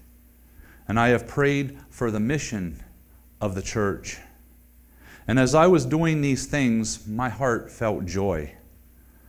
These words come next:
My favorite day of the week is Sunday. And the reason Sunday is my favorite day of the week is it's the day that I get the opportunity to join in fellowship with fellow believers, the body of Christ,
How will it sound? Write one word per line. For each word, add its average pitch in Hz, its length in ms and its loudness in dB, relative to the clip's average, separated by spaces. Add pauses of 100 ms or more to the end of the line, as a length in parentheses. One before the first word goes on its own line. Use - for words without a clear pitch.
(420)
My 113 200 2
favorite 170 580 4
day 139 200 4
of 123 100 2
the 117 80 0
week 123 500 -4
is 95 160 -8
Sunday. 92 600 -6 (1000)
And 117 140 -4
the 110 80 -2
reason 139 400 0
Sunday 117 720 -4 (180)
is 110 160 -4
my 120 220 0
favorite 120 500 -4
day 110 180 0
of 101 80 0
the 98 80 -6
week 104 360 -6
is 98 200 -4
it's - 200 -4
the 110 100 -4
day 107 480 0 (240)
that 104 140 0
I 143 160 2
get 143 260 -4
the 127 160 -4
opportunity 107 840 -4 (280)
to 120 140 -4
join 123 460 0
in 101 160 -4
fellowship 101 760 -6 (160)
with 101 180 -6
fellow 139 440 0
believers, 107 800 -4 (240)
the 98 80 -6
body 107 400 -2
of 90 140 -10
Christ, 90 600 -4